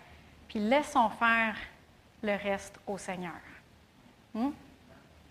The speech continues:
Fait que si on fait la chose qui est nécessaire maintenant, le restant, on lui laisse s'en occuper. Et même si le souper, il avait pas été, il avait pas été prêt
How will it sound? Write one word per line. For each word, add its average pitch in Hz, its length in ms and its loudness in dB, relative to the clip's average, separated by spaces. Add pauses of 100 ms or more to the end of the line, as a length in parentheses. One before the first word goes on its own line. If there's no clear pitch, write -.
(580)
Fait 226 100 2
que - 60 -6
si - 160 0
on 320 140 8
fait 302 380 8
la 277 380 10
chose 330 380 6
qui - 120 -4
est 277 40 4
nécessaire 254 540 2
maintenant, 233 500 -2 (760)
le 190 200 -6
restant, 311 460 -2 (640)
on 208 100 -6
lui 208 200 -6
laisse 240 380 -4
s'en 233 220 -6
occuper. 220 420 -8 (840)
Et 220 160 -2
même 339 200 4
si - 180 -4
le 359 60 2
souper, 349 380 2
il 330 80 4
avait 294 180 6
pas 302 140 4
été, 294 220 -2 (840)
il 226 80 0
avait 240 160 6
pas 277 140 4
été 277 180 0
prêt 294 240 4